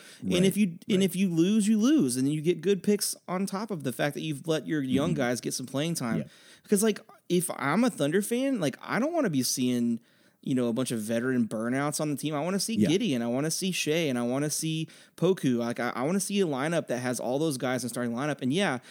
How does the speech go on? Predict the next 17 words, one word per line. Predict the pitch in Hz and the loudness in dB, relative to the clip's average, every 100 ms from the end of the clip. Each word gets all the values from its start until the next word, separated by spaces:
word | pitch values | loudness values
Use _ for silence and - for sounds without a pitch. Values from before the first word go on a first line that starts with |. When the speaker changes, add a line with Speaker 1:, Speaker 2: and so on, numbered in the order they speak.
| - - | -14 0
Speaker 1:
it's | 180 - | 0 2
gonna | 165 220 | 2 2
be | 208 | 2
bad | 160 127 123 151 | 0 0 0 0
for | 139 127 | 0 -2
a | |
while. | 123 117 107 | -2 -4 -2
And | 120 | -2
yeah, | 127 151 | 0 0
it's | 139 127 | -2 -4
gonna | 170 170 | -4 -2
be, | 147 139 71 | -2 -2 -2
Speaker 2:
Mm-hmm. | - _ _ _ _ | -8 _ _ _ _
Speaker 1:
like, | 131 123 - _ _ | -2 -2 -6 _ _
mind-numbingly, | 131 120 113 143 147 135 131 135 127 127 117 - | 0 0 0 0 2 2 2 2 2 0 -2 0
you | 123 | 0
know | 117 113 | 2 0